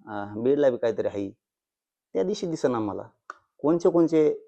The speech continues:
ओबीसीचे नेते जातीत, कोणत्या कोणत्या गावातले जातीत, कोणत्या जातीचे जातीत, आमच्या लक्षात येईल ना, आम्हालाही कळणं गरजेचं आहे. आपल्यात राहून आपल्या विरोधात आपल्या लेकरा बाळाला मिळू नये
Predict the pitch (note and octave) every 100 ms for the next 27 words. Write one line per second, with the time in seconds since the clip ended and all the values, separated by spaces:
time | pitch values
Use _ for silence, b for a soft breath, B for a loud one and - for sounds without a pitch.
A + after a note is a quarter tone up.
0 | _ - B2 B2+ - C3+ A#2+ G#2+ A2 G2
1 | F2+ F#2 G2 _ _ _ _ - C#3 D3
2 | D#3 D#3 D3 C3+ C#3 C#3 C3 A2 G2+ F#2+
3 | - C#3 D3 D#3 C#3 C3 A2+ G#2+ F#2+ -
4 | C3 D3 G3+ G#3 G#3 F#3 G#3+ G3+ - _
5 | _ _ - C#3+ F3+ A3+ A#3 A#3 A3+ G#3
6 | F#3 F3+ C3 F#2+ - _ _ _ _ _
7 | _ B2 A#2 F3+ G#3 G#3 D#3+ A2+ G#2+ G#2+
8 | - _ _ _ _ _ _ _ _ _
9 | - B2+ F#3+ F#3+ F3+ E3 F3 D#3+ F3+ F3+
10 | E3+ F3 E3 E3+ E3 E3 D#3 D#3